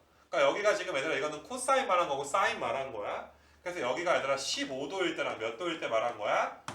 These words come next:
칠십오 도일 때 말한 거고. 니네 십오랑 칠십오 도 하면 몇 나오니?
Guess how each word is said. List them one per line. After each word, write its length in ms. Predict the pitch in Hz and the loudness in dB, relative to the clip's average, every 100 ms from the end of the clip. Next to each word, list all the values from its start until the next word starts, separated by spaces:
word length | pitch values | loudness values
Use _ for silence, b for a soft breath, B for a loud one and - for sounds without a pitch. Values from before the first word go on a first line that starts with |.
| - _ | -16 _
칠십오 600 | - 247 247 - 233 127 | -12 -8 -8 -8 -10 -8
도일 240 | - 156 147 | -8 -8 -8
때 60 | |
말한 300 | 151 - 139 139 | -8 -6 -8 -8
거고. 220 | 117 - | -10 -10
니네 180 | 175 190 | -8 -8
십오랑 560 | - 285 285 277 269 | -8 -6 0 2 2
칠십오 480 | 269 285 285 294 262 | -4 -8 -6 -6 -4
도 100 | 240 | 0
하면 200 | 214 - | 0 0
몇 140 | 202 | -4
나오니? 580 | 170 202 170 180 285 - | -2 0 0 -4 -8 -12